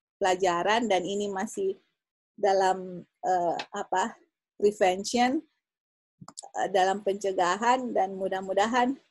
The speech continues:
kita bisa habiskan prevention karena hanya, I think, tinggal dua poin yang saya mau kasih mengenai prevention, dan kita akan, em, kita akan kasih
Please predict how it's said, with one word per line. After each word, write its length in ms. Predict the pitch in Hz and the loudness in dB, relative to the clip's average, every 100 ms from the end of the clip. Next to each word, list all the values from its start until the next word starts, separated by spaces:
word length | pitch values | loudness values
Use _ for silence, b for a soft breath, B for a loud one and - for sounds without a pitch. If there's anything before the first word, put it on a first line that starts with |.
| B B | B B
kita 240 | - 214 202 | -4 2 2
bisa 320 | 196 196 208 | 2 0 0
habiskan 640 | 208 190 214 - 196 185 | -2 0 -2 -2 -2 -2
prevention 640 | 185 202 202 185 196 233 240 | -2 -4 0 -2 -2 -4 -4
karena 260 | 247 196 190 202 | -6 -6 -8 -8
hanya, 380 | 185 185 185 - _ _ _ _ - | -8 -8 -10 -12 _ _ _ _ -4
I 80 | |
think, 240 | 202 269 247 | 0 0 2
tinggal 320 | 233 208 208 | 2 6 6
dua 280 | 202 208 196 | 8 6 6
poin 340 | 208 208 226 | 4 4 4
yang 220 | 233 196 214 | 0 -2 -2
saya 160 | 190 | -2
mau 140 | 190 180 | -2 -4
kasih 400 | 175 185 - 190 | -4 -4 -4 -4
mengenai 320 | 185 180 165 - - | -6 -8 -8 -8 -10
prevention, 580 | 196 170 196 - 269 320 _ _ _ _ | -6 -8 -2 0 0 -2 _ _ _ _
dan 220 | - 196 208 | -4 -4 0
kita 380 | 214 226 185 190 | 0 2 2 0
akan, 460 | - 190 190 180 - B B _ _ _ _ - | 2 0 0 -6 -16 B B _ _ _ _ -4
em, 300 | 196 196 185 156 - _ _ - - - _ _ _ - | 0 0 -2 -10 -16 _ _ -20 -20 -20 _ _ _ 2
kita 340 | 208 214 196 | 4 4 0
akan 240 | - 202 214 | -2 -4 0
kasih 640 | 202 190 190 262 277 | 2 2 0 0 0